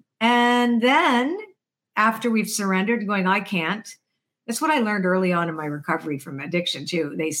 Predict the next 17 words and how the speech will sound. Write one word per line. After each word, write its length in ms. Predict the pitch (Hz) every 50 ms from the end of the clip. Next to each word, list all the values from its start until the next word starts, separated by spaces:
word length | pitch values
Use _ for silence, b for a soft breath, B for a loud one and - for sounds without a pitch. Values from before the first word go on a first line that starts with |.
| -
they 100 | 180 175
used 160 | 180 185 180 -
to 60 | 180
say 240 | - - 175 165 165 160
this 240 | 147 143 - - 233
in 360 | - - - - - - - - _ -
a 120 | - - 254 - -
treatment 320 | - 214 - - 185 180
center 240 | - 180 175 165 156
I 60 | 160
was 160 | 160 151 156
in 180 | 165 156 156 147
thirty-seven 520 | - 185 180 175 170 - 185 170 165 160 160
years 220 | 160 160 156 160
ago. 260 | - 135 131 156 180 B B B B B B B B
"I 260 | 180 180 185 202 226
can't, 460 | 226 226 - 220 190 175 175 180 180